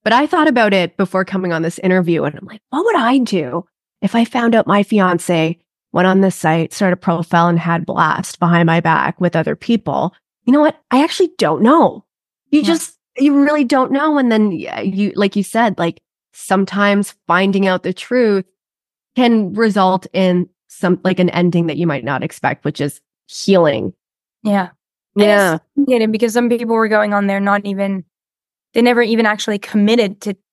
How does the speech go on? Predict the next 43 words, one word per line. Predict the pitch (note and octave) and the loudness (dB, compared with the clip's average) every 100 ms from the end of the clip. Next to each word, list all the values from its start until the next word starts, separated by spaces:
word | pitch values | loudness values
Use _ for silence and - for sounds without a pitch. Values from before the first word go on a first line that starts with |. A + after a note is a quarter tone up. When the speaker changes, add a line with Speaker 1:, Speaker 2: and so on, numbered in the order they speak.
| _ _ - | _ _ -6
Speaker 2:
cheating | A3 G3 F#3+ | -4 -2 -2
on, | - - - - | -2 -4 -6 -10
it's | G#3+ - | -10 -6
some | - C4+ B3 | -2 0 0
sort | A3+ G#3 | 0 0
of | F#3+ | 0
cheating, | G#3 F#3+ F#3+ | -2 -2 -2
but | - | -2
they | G#3+ | -2
never | G#3+ A3 | 0 0
went | G#3 G3+ F3+ _ | 2 0 -2 _
through | A3 G#3+ | -6 -4
with | G3+ - | -4 -6
it. | - - | -8 -6
They | G3+ | -4
never | G3+ G#3 G#3 _ _ _ _ | -2 -2 -4 _ _ _ _
met | A#3+ A#3 A#3+ A#3 - | -2 0 2 -2 -4
the | A#3 | -6
person | A#3+ A3+ | -4 -4
in | G#3+ G#3 | -4 -2
real | G3+ G#3 | 0 0
life. | C#4+ D4 | 0 0
It | A#3 A#3 | -2 -4
was | G#3+ | -2
just, | A3+ - | -4 -4
like, | A3 G#3 _ _ _ _ | -6 -6 _ _ _ _
innocent | A3 G#3+ G3+ A#3+ A#3 - _ _ - | -2 -2 -2 -4 -4 -8 _ _ -12
chatting. | - D4 F4+ C#4 G#3 | -2 0 2 0 -2
So | - A#3+ | 0 0
what | A#3 A#3+ B3+ | 2 2 0
is, | A#3 G#3 - _ _ _ _ _ _ | -2 -8 -20 _ _ _ _ _ _
what | A3+ B3 A#3 | -2 -2 0
do | B3 | -4
you | |
consider | A#3+ A#3 G#3 A3+ A3 | -4 -4 -2 -2 2
that? | B3 A#3 | 0 2
Like, | G#3+ G#3 | -2 -2
is | F#3+ | -2
that | A3+ C4+ | -2 -2
crossing | C#4+ D4 C#4+ D4 | -2 -2 -2 -2
the | D4 | 0
line? | D4 D4 C4+ | 0 0 0
Is, | A#3+ | -4